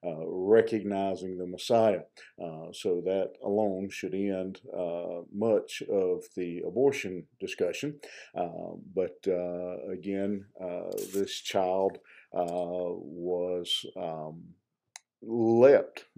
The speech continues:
uh, in the womb, uh, when, uh, it heard, and Elizabeth's, uh, soul was, uh, overjoyed, uh, when she learned that, uh, Mary, uh, had,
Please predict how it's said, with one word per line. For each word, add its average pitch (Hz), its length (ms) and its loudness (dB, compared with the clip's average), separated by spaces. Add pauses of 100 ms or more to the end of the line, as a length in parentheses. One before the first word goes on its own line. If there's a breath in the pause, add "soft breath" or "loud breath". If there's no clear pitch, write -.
uh, 90 480 -6
in 101 300 -2
the 101 60 -2
womb, 98 480 2 (360 loud breath)
uh, 87 420 -2
when, 95 600 -4
uh, 87 420 -4
it 95 140 -2
heard, 101 440 4
and 85 220 -4
Elizabeth's, 92 800 -2 (280 loud breath)
uh, 85 300 -6
soul 101 580 4
was, 85 380 -4
uh, 87 580 -4
overjoyed, 104 1080 4 (260 loud breath)
uh, 87 400 -4
when 101 340 -2
she 131 300 0
learned 95 460 0 (680)
that, 107 500 4 (140)
uh, 98 720 -4
Mary, 113 720 4 (280 loud breath)
uh, 92 580 -4 (460)
had, 104 540 4